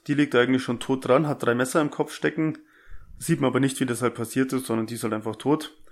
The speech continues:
Und die ganzen Tänzerinnen sind jetzt auch halt dann zur Necrobox geworden.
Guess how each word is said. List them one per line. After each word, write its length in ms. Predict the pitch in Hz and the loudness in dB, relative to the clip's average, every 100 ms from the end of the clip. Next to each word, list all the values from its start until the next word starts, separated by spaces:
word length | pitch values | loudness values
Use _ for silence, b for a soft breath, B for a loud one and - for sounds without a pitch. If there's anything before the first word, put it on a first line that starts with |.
| b b b b b b | b b b b b b
Und 160 | 160 160 | 2 6
die 40 | |
ganzen 280 | 160 156 147 | 4 4 0
Tänzerinnen 580 | 147 180 196 190 196 190 | 2 2 4 4 2 0
sind 140 | 196 | 0
jetzt 180 | 185 190 | 0 4
auch 160 | 208 156 | 4 4
halt 160 | 131 | 0
dann 120 | 123 | -2
zur 140 | - 117 | -2 -2
Necrobox 600 | 113 - 107 107 - - | -2 -4 -4 -4 -4 -4
geworden. 460 | 117 104 101 101 | 0 0 -2 -8